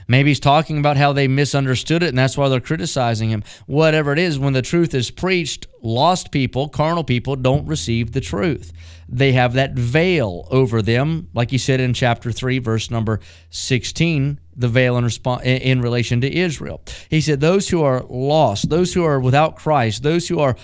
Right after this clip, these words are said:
hard-hearted, those who are perishing, those who are unbelievers, a heart that is hardened by sin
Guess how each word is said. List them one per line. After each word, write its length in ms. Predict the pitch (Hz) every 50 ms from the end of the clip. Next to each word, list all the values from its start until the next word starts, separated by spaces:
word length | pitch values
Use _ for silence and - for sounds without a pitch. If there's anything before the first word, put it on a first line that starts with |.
| - - -
hard-hearted, 920 | - 175 175 180 180 160 139 131 151 160 - 113 - 175 165 151 127 117 113
those 240 | 135 156 175 170 -
who 100 | 170 151
are 160 | 147 127 - - - - - -
perishing, 600 | - - 180 175 175 160 135 117 - 131 123 123
those 240 | 127 156 180 185 -
who 100 | - 175
are 180 | 160 151 139 117 - - - - - -
unbelievers, 1120 | - 165 170 175 175 175 175 165 160 147 151 156 151 147 156 170 175 165 131 127 107 98 - - - - -
a 160 | - - 147 139
heart 640 | 123 143 147 165 175 180 196 196 202 202 - - - -
that 160 | 151 147 139
is 140 | 131 - -
hardened 500 | - 147 160 170 180 180 190 190 185 151
by 180 | 151 143 139 127
sin 760 | 113 - - - 185 190 175 135 113 110 117 131 143 135 117